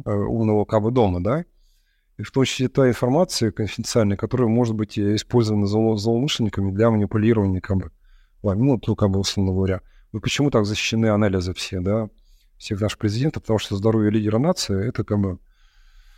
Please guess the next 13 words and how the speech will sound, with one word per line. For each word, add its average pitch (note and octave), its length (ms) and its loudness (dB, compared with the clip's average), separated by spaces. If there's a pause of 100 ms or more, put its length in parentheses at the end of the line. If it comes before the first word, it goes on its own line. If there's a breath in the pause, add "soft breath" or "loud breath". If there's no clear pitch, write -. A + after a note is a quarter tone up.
(880)
высокая A2 340 0
степень G#2+ 300 0
ее G#2+ 120 4
безопасности. G2+ 760 0
Поэтому A2 300 2
если A2+ 260 0
вы G#2+ 160 4
поставите G#2 720 2
в - 80 -8
кабинет, G#2+ 540 2
э, G2+ 40 0
в, F#2+ 580 0
ну, A2+ 280 -2